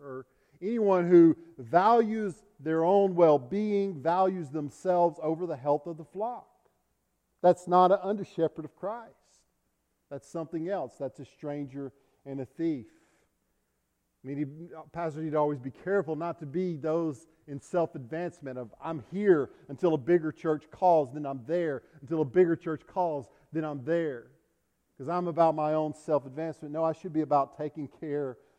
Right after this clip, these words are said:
of, of a people, of the people that God has given me. I'm not about my own personal self-advancement.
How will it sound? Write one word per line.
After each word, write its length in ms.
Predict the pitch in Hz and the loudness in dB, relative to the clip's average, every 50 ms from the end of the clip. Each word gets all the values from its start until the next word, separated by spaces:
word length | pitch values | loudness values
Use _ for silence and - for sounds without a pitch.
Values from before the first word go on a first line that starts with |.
| _ _ _ _ - | _ _ _ _ -12
of, 220 | 127 127 117 - _ - | -12 -10 -12 -12 _ -16
of 140 | 143 120 113 | -16 -14 -14
a 60 | 120 | -14
people, 600 | - _ - 165 156 - - 127 120 113 107 107 _ _ _ _ _ _ _ _ _ _ _ _ _ _ _ _ _ _ _ _ _ - | -18 _ -16 -14 -14 -14 -12 -12 -10 -10 -12 -14 _ _ _ _ _ _ _ _ _ _ _ _ _ _ _ _ _ _ _ _ _ -20
of 80 | 123 113 | -20 -20
the 80 | 123 | -20
people 320 | - _ - 160 143 - 127 | -20 _ -16 -16 -14 -12 -12
that 180 | 127 123 113 | -12 -10 -8
God 300 | 123 127 123 123 120 117 | -8 -6 -4 -4 -4 -6
has 160 | 117 113 107 _ - | -8 -12 -16 _ -10
given 260 | 170 175 156 123 110 | -10 -10 -10 -12 -16
me. 220 | 107 101 95 90 92 _ _ _ | -16 -16 -18 -20 -20 _ _ _
I'm 140 | 120 117 120 | _ -20 -16
not 180 | 127 135 135 127 | -14 -12 -12 -12
about 520 | 120 110 135 147 160 156 139 - _ _ _ _ _ _ _ _ _ _ - | -10 -8 -8 -8 -6 -8 -8 -10 _ _ _ _ _ _ _ _ _ _ -20
my 140 | 127 127 | -18 -16
own 180 | 131 131 127 123 | -14 -14 -14 -14
personal 680 | - - 135 131 117 - - 135 123 120 117 113 104 - _ _ _ _ _ _ | -12 -10 -10 -10 -10 -12 -16 -18 -16 -16 -16 -18 -20 -20 _ _ _ _ _ _
self-advancement. 1600 | _ _ - 139 127 123 123 117 - _ _ _ _ _ _ _ _ - 123 117 107 104 120 117 113 110 _ _ _ 113 104 101 - | _ _ -14 -12 -10 -8 -10 -10 -12 _ _ _ _ _ _ _ _ -20 -20 -20 -18 -18 -18 -16 -18 -18 _ _ _ -20 -20 -20 -20